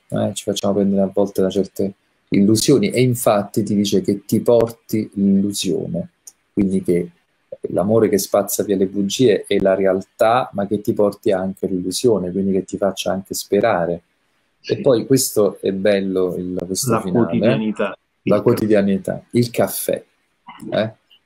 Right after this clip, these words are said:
Speaker 1: Quindi siamo tornati, eh, Alberto, in quella stanza da letto che ci
Speaker 2: Sì.
Speaker 1: siamo detti che lei era spettinata, eh, che si è appena alzata, e quindi perciò,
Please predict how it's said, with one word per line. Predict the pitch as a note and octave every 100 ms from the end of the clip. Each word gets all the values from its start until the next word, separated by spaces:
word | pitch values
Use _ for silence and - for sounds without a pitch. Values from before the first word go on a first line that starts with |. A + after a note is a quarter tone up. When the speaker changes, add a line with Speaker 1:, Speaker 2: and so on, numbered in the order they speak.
| _ _ - -
Speaker 1:
Quindi | A#2 G#2 G2+ G2+
siamo | - A2 A2+
tornati, | A2+ A2+ A#2+ C3 B2+ B2 B2
eh, | A#2 A2+
Alberto, | G2+ G#2+ A#2 -
in | G2+
quella | G2+ G#2
stanza | G2+ - G#2+ G#2+ G2+ - G2+
da | G2
letto | G2+ G2+ G2+ G#2+
che | F#2
ci | -
Speaker 2:
Sì. | C3
Speaker 1:
siamo | F#2+ F#2+
detti | G2 F#2+ - F#2
che | F#2
lei | F#2+
era | F#2
spettinata, | F#2 A2+ F2+ - F#2 F#2 F#2+ F#2+ F#2 - _ _ _ _ _ _
eh, | - C#2 E2+
che | F2 F2
si | - F#2+
è |
appena | F#2 F#2 F#2+
alzata, | F#2 - F2+ F#2 F#2 F2+ F#2
e | F2 F2
quindi | G#2 G2 F#2
perciò, | G2+ - -